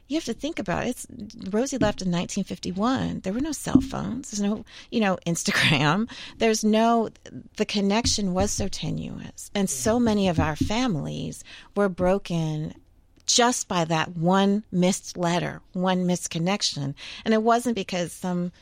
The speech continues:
Speaker 1: somebody was a jerk and walked out or wasn't.
Speaker 2: Mm-mm.
Speaker 1: It was just that one missed connection. And then our families were, we lost a cousin, a brother, an uncle forever. So,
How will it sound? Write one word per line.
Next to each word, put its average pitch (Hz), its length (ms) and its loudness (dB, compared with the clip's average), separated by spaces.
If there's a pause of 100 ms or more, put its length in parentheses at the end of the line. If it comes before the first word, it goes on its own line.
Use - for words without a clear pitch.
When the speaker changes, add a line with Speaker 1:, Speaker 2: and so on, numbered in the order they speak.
(140)
Speaker 1:
somebody 190 300 2
was 151 100 -2
a 139 60 -4
jerk 226 320 4
and 151 160 2
walked 185 260 2
out 233 260 6
or 143 60 0
wasn't. 196 320 0
Speaker 2:
Mm-mm. 120 200 -6 (100)
Speaker 1:
It 240 100 6
was 233 240 4
just 226 260 0
that 165 240 0
one 214 360 2
missed 214 340 -2
connection. 165 720 -4 (500)
And 185 200 4
then 175 240 4 (320)
our 185 180 4
families 180 680 -2
were, 175 200 -6
we 180 160 -2
lost 165 380 2
a 170 40 -4
cousin, 196 460 0
a 156 40 -4
brother, 185 500 2
an 151 120 -6
uncle 165 560 -2 (240)
forever. 185 600 2 (760)
So, 170 520 0